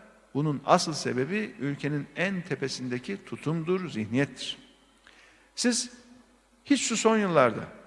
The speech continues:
şu son dönemde Sayın Erdoğan'ın ağzından bir kere güzel bir söz çıktığını duydunuz mu? Bir kere şöyle bir tatlı dil duydunuz mu? Bir kere insanları karşısına alıp şöyle ikna ederek konuşmaya çalıştığını duydunuz mu?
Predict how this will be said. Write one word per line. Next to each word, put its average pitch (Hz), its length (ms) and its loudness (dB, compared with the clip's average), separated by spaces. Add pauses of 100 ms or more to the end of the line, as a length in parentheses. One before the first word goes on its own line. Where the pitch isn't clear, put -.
(160)
şu - 120 -10
son 269 280 4
dönemde 165 420 6 (760)
Sayın 247 340 4
Erdoğan'ın 214 520 6
ağzından 160 640 4 (260)
bir 262 140 2
kere 165 300 2
güzel 170 460 0
bir 151 60 -2
söz 139 300 0
çıktığını 135 340 -4
duydunuz 107 340 -2
mu? 92 80 -12 (1500)
Bir 240 160 6
kere 208 440 4 (600)
şöyle 196 300 6
bir 190 100 6
tatlı 160 360 2
dil 156 160 -2
duydunuz 131 340 0
mu? 190 80 -12 (1600)
Bir 254 160 4
kere 233 500 4 (540)
insanları 226 520 4
karşısına 190 360 4
alıp 185 200 2
şöyle 175 260 0
ikna 180 340 2
ederek 185 320 2
konuşmaya 165 460 0
çalıştığını 135 440 0
duydunuz 113 340 -2
mu? - 80 -20